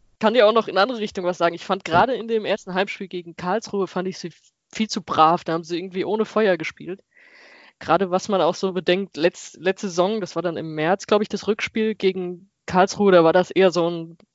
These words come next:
übertrieben gesagt, so ein Hassspiel. Also da gab's ja auch am Ende irgendwie den Stress mit den Trainern, die sich da gegenseitig beleidigt haben und so. Und auch auf dem, <laughs> auf dem Platz ging's da ja auch richtig ab und das war einfach so ein,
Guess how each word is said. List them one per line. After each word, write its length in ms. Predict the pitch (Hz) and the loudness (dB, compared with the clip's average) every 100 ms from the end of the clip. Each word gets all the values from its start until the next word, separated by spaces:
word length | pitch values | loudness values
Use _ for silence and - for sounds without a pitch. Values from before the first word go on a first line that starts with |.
| _ _ | _ _
übertrieben 460 | 160 170 - 196 202 | 0 0 2 0 0
gesagt, 260 | 180 175 | 2 2
so 60 | - | 0
ein 100 | 160 | 0
Hassspiel. 580 | 196 - - 151 160 151 | 0 0 -4 -4 -4 -4
Also 200 | 156 151 | -6 -2
da 100 | 151 | 0
gab's 220 | 151 160 | 0 2
ja 100 | 165 | 2
auch 80 | 151 | 2
am 120 | 165 | -2
Ende 220 | 117 180 165 | -4 -2 -2
irgendwie 200 | 180 165 | -2 -6
den 160 | 165 | -6
Stress 280 | - 175 - | -2 -2 -2
mit 100 | 170 | -4
den 100 | 160 | -4
Trainern, 400 | - 185 233 220 | 2 4 6 4
die 80 | 214 | 0
sich 140 | 202 | 0
da 100 | 202 | 0
gegenseitig 400 | 190 202 196 190 | 2 2 2 0
beleidigt 460 | - 175 180 202 - | 0 4 4 2 -2
haben 160 | 190 196 | -4 -4
und 160 | 180 | -6
so. 320 | - 202 196 | -4 -2 0
Und 140 | - 175 - - - - | -2 -6 -12 -12 -2 2
auch 120 | 180 | 4
auf 120 | 170 | 4
dem, 80 | 208 - _ | 2 -12 _
<laughs> 200 | _ _ | _ _
auf 100 | - | -6
dem 120 | - | -6
Platz 260 | - 202 - | 2 2 2
ging's 200 | 226 214 | -2 2
da 80 | 214 | 4
ja 120 | 175 | 4
auch 160 | 175 233 | 4 0
richtig 300 | 226 214 - | -6 -2 0
ab 180 | - | 0
und 80 | - | -2
das 160 | 190 185 | -6 -2
war 100 | 175 | -2
einfach 220 | 190 196 | -2 -4
so 160 | - | -6
ein, 80 | 190 | -8